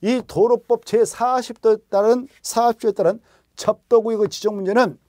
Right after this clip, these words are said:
여기서는 적용하지 않는다 그 말입니다. 도시역에서는 적용하지 않는다 그 말은 도시역에 있는 도로가 있다 합시다. 도시역에 이렇게 도로가 있다면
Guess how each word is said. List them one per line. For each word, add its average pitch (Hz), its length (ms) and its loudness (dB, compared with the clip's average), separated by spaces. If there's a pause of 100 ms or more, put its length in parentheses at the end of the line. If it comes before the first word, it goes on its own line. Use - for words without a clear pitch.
(380)
여기서는 202 460 2
적용하지 185 460 -4
않는다 170 380 -2
그 160 100 -10
말입니다. 135 500 -12 (1800)
도시역에서는 214 840 -2
적용하지 196 520 -2
않는다 196 560 0
그 170 100 -10
말은 220 320 0 (320)
도시역에 202 460 -2
있는 208 240 -2
도로가 202 380 -2
있다 190 160 -4
합시다. 185 480 -2 (480)
도시역에 196 360 -2
이렇게 196 180 -2
도로가 202 360 0
있다면 196 440 0